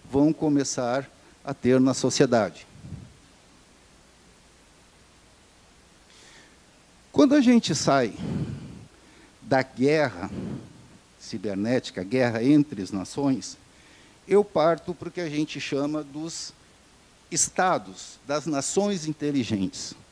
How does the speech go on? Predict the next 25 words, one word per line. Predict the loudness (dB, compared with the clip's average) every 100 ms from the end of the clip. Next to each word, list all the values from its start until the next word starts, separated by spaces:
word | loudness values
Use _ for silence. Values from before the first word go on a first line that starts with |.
| -20 -20 _ _ _ -2
Muitos | 4 6 4 0 -6
países | -2 0 0 -2 -4 -4 -2
já | -2 -2
começaram | 4 4 4 0 0 2 2 4 4
a |
implantar | 4 2 -2 0 0 -2
estratégias | -4 -6 -4 -2 -2 0 0 -2 -8
de | -6
estados | -6 -2 2 2 2 -2 -4
inteligentes. | -4 -6 0 2 0 -2 -14 -16 -20 -20 -20 -14
Singapura | 0 4 6 6 8 8 6
tá | 4 6
mais | 6 6
na | 0 2
frente, | 2 4 2 -2 -14 -20 -20 -18 -4
mas | 2 4
Japão, | 6 4 4 4 8 8 8 4 -2 -20 -12
Israel, | -2 2 2 2 4 8 12 12 12 8 -6 -18 4
Europa, | 12 12 12 12 10 8 4
Estados | 2 4 4 4
Unidos, | 6 6 2 -4
Canadá | -2 2 2 0 0 0
também | -2 2 4 6 6 6 6
já | 4 0
estão | 0 0 2 4 2